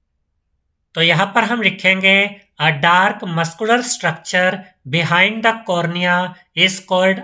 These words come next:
iris।" यानी कॉर्निया के बिल्कुल पीछे एक डार्क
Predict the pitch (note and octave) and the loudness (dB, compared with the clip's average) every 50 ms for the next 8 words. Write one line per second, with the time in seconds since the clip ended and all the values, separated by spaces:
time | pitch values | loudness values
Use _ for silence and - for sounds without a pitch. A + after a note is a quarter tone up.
0 | - D3 D3+ D#3+ E3 D#3+ D#3+ C3+ - - - - - _ _ - D#3 E3+ F3+ G3 | -6 -2 0 2 2 2 2 0 0 -4 -8 -10 -14 _ _ -4 0 0 2 2
1 | A#3+ B3 B3 - G#3 F#3+ F#3+ F#3+ G3 G#3 A3 A3+ A3 A3+ A3+ F#3 F3 F#3 F#3 F3+ | 0 -4 -4 -2 0 2 2 2 2 2 0 0 0 -2 -4 -2 0 -2 -2 -2
2 | - A3 A3 A3 A3 G#3 F3+ E3+ E3+ - - F3+ D#3 A#2+ G#2 - - _ _ _ | -2 -2 -2 -2 -2 -2 -2 -2 -2 -2 -2 -2 -2 -2 -4 -8 -16 _ _ _
3 | - F3 G3 A3+ A3+ A3+ F3+ D#3 D#3 E3+ E3+ F3+ F#3+ A3 G3 | 0 2 2 2 0 -2 -8 -2 0 2 4 4 2 2 -2